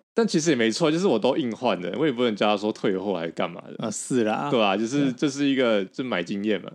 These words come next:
Speaker 1: 就是不要
Speaker 2: 就是好像你也，嗯，不能怎么样。
Speaker 1: 我也，对，我也不能怎么样。
Speaker 2: 除非你要再换一条轮胎。
Speaker 1: 对，或者是我把那个后土处直接拔掉这样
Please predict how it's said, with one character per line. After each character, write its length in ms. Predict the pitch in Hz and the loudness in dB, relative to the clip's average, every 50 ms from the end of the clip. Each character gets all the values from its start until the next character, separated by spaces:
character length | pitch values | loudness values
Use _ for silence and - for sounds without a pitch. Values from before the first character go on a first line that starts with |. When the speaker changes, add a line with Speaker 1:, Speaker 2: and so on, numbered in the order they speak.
| 147 | -10
Speaker 1:
就 80 | 127 123 | -6 -6
是 160 | 110 123 123 113 | -4 -2 -2 -4
不 120 | 101 - | -2 0
要 80 | 110 107 | 2 2
Speaker 2:
就 40 | 123 | 4
是 140 | 120 139 151 | 4 4 2
好 180 | - - 135 120 | 4 4 2 4
像 200 | 135 156 147 139 | 4 4 6 6
你 60 | 139 | 6
也， 100 | 135 123 110 107 - _ - | 6 4 4 0 -4 _ -10
嗯， 160 | - 131 120 107 - - | -10 -8 -8 -10 -4 2
不 120 | - 175 | 4 4
能 120 | 196 185 165 | 6 4 4
怎 120 | - 104 95 | 0 -2 -6
么 120 | 98 98 | -2 2
样。 80 | 101 120 | 2 4
Speaker 1:
我 0 | |
也， 40 | 123 | 6
对， 40 | 175 | 6
我 60 | 175 | 6
也 60 | 131 | 6
不 140 | 110 185 170 | 6 4 4
能 140 | 139 117 113 | 4 2 0
怎 140 | 107 - 98 | 0 -4 -2
么 60 | 90 | 0
样。 80 | 85 - | 2 4
Speaker 2:
除 160 | 151 139 143 | 6 6 6
非 240 | 143 165 156 151 151 | 6 6 6 6 6
你 140 | 147 123 | 4 4
要 140 | 117 120 127 | 4 4 4
再 160 | 131 139 127 | 6 4 4
换 200 | 113 127 120 113 | 4 4 2 0
一 40 | 110 | 0
条 200 | 101 110 101 104 | -2 -2 -2 -2
轮 180 | 110 - 135 131 | -2 -2 -4 -2
胎。 240 | 127 131 - 80 - | -2 -2 -4 -4 -6
Speaker 1:
对， 140 | - - 95 | -6 -6 -2
或 160 | 101 143 165 | 0 2 2
者 60 | 139 | 4
是 80 | 131 156 | 4 2
我 80 | 147 | 2
把 100 | 120 123 | 2 2
那 180 | 104 113 123 120 | 2 2 2 0
个 120 | 113 107 | -2 -2
后 120 | - 156 131 | -2 -2 0
土 160 | 104 104 95 | 0 -2 -4
处 140 | 87 101 98 | -6 -6 -4
直 60 | 87 | 0
接 120 | 101 95 | 0 0
拔 280 | 98 - - 85 80 80 | 0 0 -4 -6 -6 -6
掉 240 | - - 90 90 90 | -6 -6 -6 -6 -6
这 60 | 90 | -6
样 120 | 95 95 | -8 -8